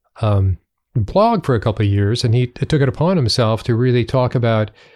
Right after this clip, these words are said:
uh, he got into seed oils, but what he did here was put up some nice graphs, which I, uh, further elaborated on, and,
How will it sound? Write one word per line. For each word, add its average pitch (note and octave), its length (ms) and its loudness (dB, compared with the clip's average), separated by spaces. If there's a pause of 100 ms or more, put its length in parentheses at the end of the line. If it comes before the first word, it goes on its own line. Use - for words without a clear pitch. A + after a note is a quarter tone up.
(300)
uh, A2 180 0
he A#2 80 0
got A#2+ 220 2
into A2 200 2
seed F#3 340 0
oils, G#2+ 320 0
but A#2+ 140 -2
what C3 160 0
he C3+ 120 0
did A#2+ 240 0
here C#3+ 340 0
was G#2 380 0 (340)
put C3 160 0
up A#2 120 0
some A2 120 0
nice A#2 280 0
graphs, A2 480 -2
which A#2 160 -4
I, G#2+ 300 0 (520)
uh, G#2+ 180 0
further B2 440 2
elaborated A2+ 640 2
on, G#2 360 2 (560)
and, A2 540 2